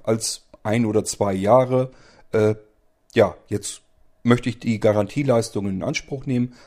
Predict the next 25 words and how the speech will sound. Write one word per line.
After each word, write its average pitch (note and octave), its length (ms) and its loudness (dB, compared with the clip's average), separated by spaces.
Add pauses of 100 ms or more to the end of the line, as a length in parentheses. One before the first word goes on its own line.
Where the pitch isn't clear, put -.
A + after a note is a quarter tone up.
also G2+ 260 -4
bitte G#2 240 -4
kümmere F#2+ 400 -4
dich E2+ 160 -14
darum.“ - 380 -16 (400)
Das D3 220 6
ist - 200 -8
die D3 80 -4
Garantieleistung. D#3+ 1080 0 (480)
Ähm, A#2+ 400 2
die C#3+ 100 4
muss D3+ 280 4
nicht G3+ 180 -2
unbedingt C3 500 2
nur C3+ 200 4
der A#2 100 0
Hersteller A2+ 560 0
geben, G#2 240 -4
das A2 140 -8
kann B2 160 -6
auch A2 100 -6
ein G#2+ 140 -8
anderer A#2 280 -4
sein. G2 340 -4 (540)
Ähm, A2+ 380 0